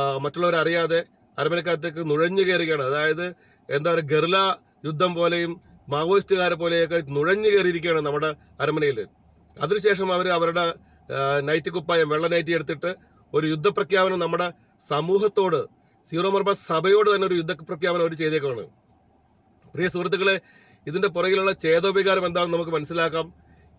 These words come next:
ഇവർ കൊടുത്ത പരാതി തന്നെ, കോടതിയിൽ ഇവർ കൊടുത്ത കുര്യക്കെതിരെയുള്ള, കുര്യയുടെ അപ്പോയിന്റ്മെന്റിനെതിരെയുള്ള പരാതി കോടതി തള്ളിക്കളഞ്ഞതിൽ ഈ ജാളിത മറയ്ക്കാൻ വേണ്ടിയുള്ള സമരപ്രഖ്യാപനമാണ്. അല്ലാതെ ചമ്മൽ, കോടതിയിൽ പോകുമ്പോഴൊക്കെ ഇവർക്ക് കിട്ടുന്ന ചമ്മലുകൾ,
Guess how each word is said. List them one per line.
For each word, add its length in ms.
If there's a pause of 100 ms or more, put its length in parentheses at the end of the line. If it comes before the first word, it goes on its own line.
ഇവർ 160 (540)
കൊടുത്ത 280
പരാതി 380
തന്നെ, 180 (140)
കോടതിയിൽ 460
ഇവർ 180
കൊടുത്ത 220 (500)
കുര്യക്കെതിരെയുള്ള, 800
കുര്യയുടെ 320
അപ്പോയിന്റ്മെന്റിനെതിരെയുള്ള 800
പരാതി 320 (340)
കോടതി 400
തള്ളിക്കളഞ്ഞതിൽ 720 (880)
ഈ 20 (220)
ജാളിത 460 (100)
മറയ്ക്കാൻ 420
വേണ്ടിയുള്ള 360 (120)
സമരപ്രഖ്യാപനമാണ്. 800
അല്ലാതെ 240 (180)
ചമ്മൽ, 380 (1080)
കോടതിയിൽ 500 (100)
പോകുമ്പോഴൊക്കെ 720
ഇവർക്ക് 260
കിട്ടുന്ന 240 (140)
ചമ്മലുകൾ, 460